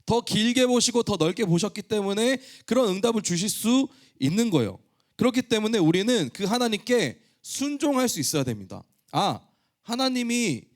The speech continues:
내 이러한 생각과 기도에도 불구하고 이런 식으로 길을 열어주시고 이런 식으로 우리에게 비전을 제시해 주시는 것에 대해서 하나님 말씀에 순종할 수 있어야 돼요.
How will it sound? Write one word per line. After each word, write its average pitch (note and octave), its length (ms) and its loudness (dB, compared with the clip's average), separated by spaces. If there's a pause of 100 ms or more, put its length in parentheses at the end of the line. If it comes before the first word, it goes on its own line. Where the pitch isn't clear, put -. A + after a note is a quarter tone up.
(260)
내 G3+ 280 2
이러한 G3 340 0
생각과 A3+ 480 -2
기도에도 F3+ 500 -2
불구하고 D#3 720 -2 (320)
이런 B3+ 300 0
식으로 A#3+ 360 0
길을 F3+ 280 0
열어주시고 D3 800 -2 (220)
이런 A3+ 300 0
식으로 A#3 260 0
우리에게 E3+ 400 2
비전을 D#3+ 400 -4
제시해 C#3+ 340 -2
주시는 D#3 320 -6
것에 D3 220 -2
대해서 A2+ 560 -8 (440)
하나님 A#3 480 -2
말씀에 D#3+ 440 -2
순종할 G#3 500 -6
수 - 140 -6
있어야 G#2+ 280 -6
돼요. G2 200 -16